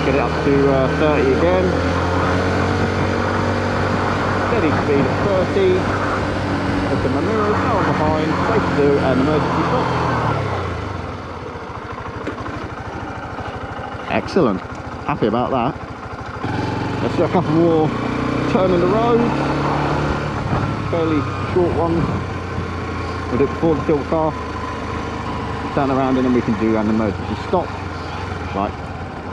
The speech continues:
mirrors, indicator, and around we go.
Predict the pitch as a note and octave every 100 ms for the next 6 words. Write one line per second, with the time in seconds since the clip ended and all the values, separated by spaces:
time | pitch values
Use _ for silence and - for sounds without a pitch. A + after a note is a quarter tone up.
0 | - F#3+ F#3+ F#3 F3+ - - - - -
1 | - - - - - - - - - -
2 | - - - - - - - B3+ A3+ F#3+
3 | D3 F3+ E3+ - - - - - - -
4 | - - E3 D#3+ C#3+ C#3 B2 G#2 F2+